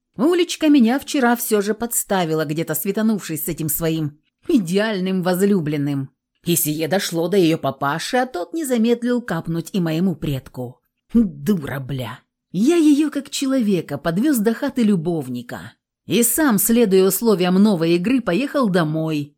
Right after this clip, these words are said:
и провёл унылый вечер в одиночестве, заливаясь пивом и дымя в потолок. Даже шлюх вызывать не стал.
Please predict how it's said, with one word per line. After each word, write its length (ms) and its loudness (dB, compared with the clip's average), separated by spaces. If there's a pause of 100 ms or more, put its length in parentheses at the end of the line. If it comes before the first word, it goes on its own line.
(140)
и 120 0
провёл 400 2
унылый 380 4
вечер 360 2
в 40 0
одиночестве, 640 0
заливаясь 560 0
пивом 360 0
и 160 -4
дымя 280 0
в 80 -16
потолок. 580 -6 (260)
Даже 360 -4
шлюх 360 0
вызывать 440 -6
не 100 -2
стал. 480 -6